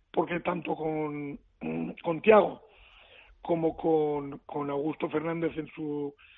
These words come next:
en su momento le ha dado buenos, eh, réditos. ¿Sabes por qué? Porque al final, cuando juegan estos jugadores,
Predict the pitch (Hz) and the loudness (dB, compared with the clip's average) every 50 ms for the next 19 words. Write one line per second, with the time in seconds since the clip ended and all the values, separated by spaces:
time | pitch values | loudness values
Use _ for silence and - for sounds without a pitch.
0 | _ _ - 170 160 - 180 180 180 180 190 196 180 226 214 208 202 180 165 156 | _ _ -6 -6 -2 0 2 2 2 2 2 2 4 6 6 6 6 6 6 4
1 | 151 160 156 151 147 143 143 143 135 - - _ - - - - - - - _ | 4 2 -2 -2 -2 -6 -6 -8 -10 -14 -20 _ -20 -20 -20 -20 -20 -20 -20 _
2 | - - 160 156 151 147 143 139 139 139 139 139 165 208 214 196 170 - - - | -6 -2 0 2 4 4 4 2 2 0 -2 0 4 4 4 4 4 -2 -6 -10
3 | - - _ - - 202 - 208 - - - 214 214 240 190 165 160 156 160 151 | -10 -14 _ 0 2 2 2 2 2 2 4 8 8 8 8 8 4 4 4 2
4 | - 180 180 196 208 196 233 381 370 - _ _ - - - - - - _ - | 2 0 4 6 6 6 6 4 0 -2 _ _ -20 -20 -20 -20 -20 -20 _ -4
5 | - 185 170 156 160 - - 214 214 226 233 233 202 - 240 214 - 185 190 190 | 0 0 4 4 4 8 8 10 10 10 6 6 2 2 0 2 4 6 6 6
6 | 202 190 180 196 - | 6 6 4 2 -2